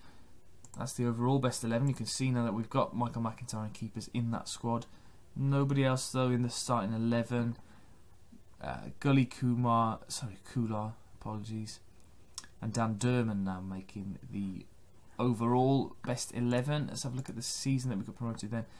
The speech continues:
Dan Durman, centre midfield, making an impact there.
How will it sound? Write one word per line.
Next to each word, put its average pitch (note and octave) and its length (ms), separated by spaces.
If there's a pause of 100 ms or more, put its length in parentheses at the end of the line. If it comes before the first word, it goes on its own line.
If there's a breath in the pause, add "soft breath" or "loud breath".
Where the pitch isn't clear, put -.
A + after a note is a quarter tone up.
(180 loud breath)
Dan B2 240
Durman, B2 520 (800)
centre C3 360
midfield, A#2+ 540
making A2 220
an A2+ 80
impact A2+ 440
there. A#2 300